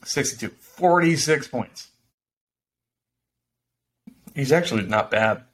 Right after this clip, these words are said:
blocks and steals wise. He just does not have the same points per minute there.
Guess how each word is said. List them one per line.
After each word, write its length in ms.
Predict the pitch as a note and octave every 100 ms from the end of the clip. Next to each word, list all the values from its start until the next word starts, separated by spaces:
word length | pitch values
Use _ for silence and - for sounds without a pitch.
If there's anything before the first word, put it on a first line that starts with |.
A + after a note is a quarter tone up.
| _ _ _
blocks 280 | - G#2+ G#2+
and 80 | A2
steals 320 | - A2 G2+
wise. 220 | G2+ G2
He 80 | A2+
just 200 | A#2 A#2+
does 240 | C#3+ C3 B2
not 240 | A#2+ A#2
have 160 | A#2 A2
the 60 |
same 240 | - A2+ G2+
points 260 | A2 G#2
per 140 | - G2+
minute 260 | G2 G2+
there. 220 | G2 G2+